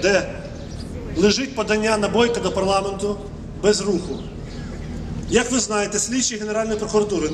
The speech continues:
розслідували справу по скрапленому газу, там, де Бойко був спільником Курченка. Написали подання до Верховної Ради про арешт та надання згоди на притягнення Бойка до відповідальності. Віддали Шокіну.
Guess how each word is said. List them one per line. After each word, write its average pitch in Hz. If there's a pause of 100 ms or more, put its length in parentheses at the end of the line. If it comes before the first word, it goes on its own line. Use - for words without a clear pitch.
(100)
розслідували 233
справу 220
по 214
скрапленому 196
газу, 147 (380)
там, 220
де 208
Бойко 214
був 190
спільником 208
Курченка. 151 (400)
Написали 214
подання 226
до 208
Верховної 208
Ради 196
про 180
арешт 190 (380)
та 190
надання 196
згоди 208
на 185
притягнення 180
Бойка 180
до 165
відповідальності. 160
Віддали 233
Шокіну. 165